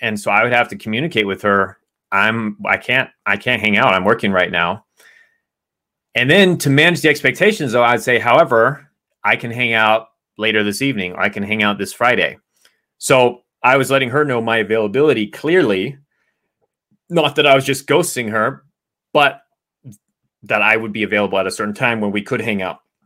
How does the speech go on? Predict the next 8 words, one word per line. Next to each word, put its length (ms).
So 120
I 40
was 100
helping 260
manage 280
her 120
expectations 760
that 180